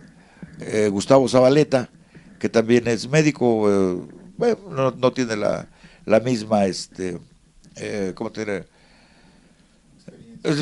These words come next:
Speaker 1: experiencia que, que Galván, pero entró y, este, y me dice Galván, "¿Qué te pasó?". Le digo, "Pues es que no sé, me di un golpe, pero sí vimos que tiene un golpe en el ojo".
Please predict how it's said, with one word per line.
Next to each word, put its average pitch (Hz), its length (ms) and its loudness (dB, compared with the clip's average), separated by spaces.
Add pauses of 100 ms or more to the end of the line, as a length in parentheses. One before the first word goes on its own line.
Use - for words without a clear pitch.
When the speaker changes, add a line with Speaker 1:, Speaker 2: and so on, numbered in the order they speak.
Speaker 1:
experiencia 151 680 0
que, 113 480 -2
que 127 120 -4
Galván, 160 400 4
pero 127 500 -2
entró 165 380 0
y, 127 140 0
este, 107 340 -6
y 104 140 -10
me 104 100 -12
dice 107 140 -10
Galván, 104 300 -8
"¿Qué 135 100 -6
te - 60 -16
pasó?". 127 220 -8
Le 127 60 -2
digo, 113 120 -4
"Pues 104 140 -14
es - 40 -14
que - 60 -20
no 110 100 -14
sé, 180 220 2
me 156 120 -4
di 151 80 -4
un 139 40 -10
golpe, 160 360 0
pero 123 320 -6 (380)
sí 147 160 0
vimos 180 220 0
que 139 60 -10
tiene 156 180 -2
un 151 80 -4
golpe 143 200 2
en 131 60 -2
el 139 120 -2
ojo". - 200 -10